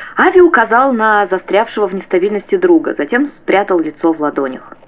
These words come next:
Повисла драматическая пауза, за которую у Джона попросту сдали нервы. Это тоже прямая цитата.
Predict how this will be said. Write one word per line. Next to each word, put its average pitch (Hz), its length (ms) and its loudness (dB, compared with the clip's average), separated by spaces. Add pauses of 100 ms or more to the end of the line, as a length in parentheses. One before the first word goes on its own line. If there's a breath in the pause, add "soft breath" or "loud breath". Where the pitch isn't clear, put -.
(320)
Повисла 277 400 2
драматическая 208 640 -2
пауза, 269 400 2
за 180 140 -2
которую 220 520 -2
у 208 80 -4
Джона 247 300 0
попросту 220 640 -2 (420 loud breath)
сдали 226 380 0
нервы. 185 520 -2
Это 185 180 -4
тоже 185 180 -2
прямая 156 300 -4
цитата. - 420 -10